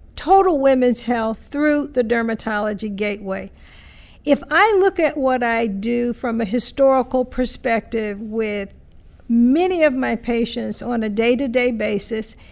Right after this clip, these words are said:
in addition to addressing their very specific skin issues,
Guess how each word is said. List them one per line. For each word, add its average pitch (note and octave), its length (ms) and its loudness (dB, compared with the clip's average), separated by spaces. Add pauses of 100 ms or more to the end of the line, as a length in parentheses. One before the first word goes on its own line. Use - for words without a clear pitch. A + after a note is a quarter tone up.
(160)
in C#4 160 6
addition D#4 720 2
to B3+ 420 -2
addressing A#3+ 960 0
their A3+ 220 -4
very A#3 340 0
specific - 920 -4
skin A3 440 -4
issues, F#3+ 480 -6